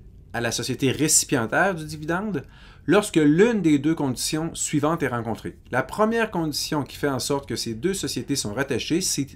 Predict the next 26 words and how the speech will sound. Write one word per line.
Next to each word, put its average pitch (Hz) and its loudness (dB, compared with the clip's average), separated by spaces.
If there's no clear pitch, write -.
si - -4
la 165 0
société - -6
payeuse 151 0
contrôle 156 0
la 156 4
société 143 -2
récipiendaire. 107 -4
Vous 120 -6
voyez 127 2
un 127 0
exemple 123 -2
présentement 113 -2
affiché - -4
à 117 0
l'écran 131 -2
où 180 4
une 123 -2
société 120 -2
payeuse 139 2
est 143 2
détenue 151 2
à 127 0
soixante 170 0
pour 143 -4
cent 139 -2